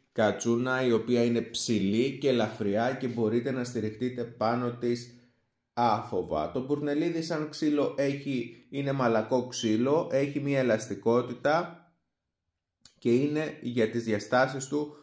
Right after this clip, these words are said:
πάρα πολύ ελαφρύ. Άρα θα μπορείτε να το χρησιμοποιήσετε και να διανύσετε μεγάλες αποστάσεις και χωρίς να χρειαστεί να το κόψετε για να του ρίξετε το βάρος.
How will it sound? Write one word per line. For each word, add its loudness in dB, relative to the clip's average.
πάρα 6
πολύ 0
ελαφρύ. 0
Άρα 2
θα -4
μπορείτε 0
να -2
το -4
χρησιμοποιήσετε -4
και -4
να -2
διανύσετε -2
μεγάλες 0
αποστάσεις -2
και -2
χωρίς 2
να -2
χρειαστεί 0
να 0
το 0
κόψετε 0
για 0
να 0
του -2
ρίξετε -4
το 2
βάρος. 2